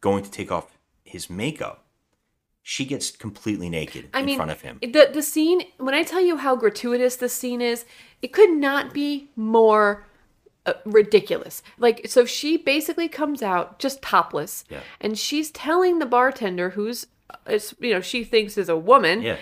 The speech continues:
Speaker 2: is saying, "See these girls," meaning her breasts, "you have to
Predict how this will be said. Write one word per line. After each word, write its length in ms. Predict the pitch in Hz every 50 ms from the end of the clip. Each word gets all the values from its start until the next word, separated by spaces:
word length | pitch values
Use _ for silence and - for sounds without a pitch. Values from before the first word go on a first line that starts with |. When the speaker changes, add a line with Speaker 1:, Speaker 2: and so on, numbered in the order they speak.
| - - -
Speaker 2:
is 140 | - 226 -
saying, 280 | - 233 226 226 214 - - - - _ _
"See 260 | - - - 311 320
these 240 | 285 311 311 302 262
girls," 640 | 254 - 254 254 262 269 269 277 302 311 302 - - _ -
meaning 300 | 202 202 202 202 226 254
her 140 | 269 359
breasts, 520 | 285 247 208 151 151 208 - - - - - - - - - -
"you 180 | 220 233 247 247
have 260 | 233 262 302 320 311
to 140 | - 349 330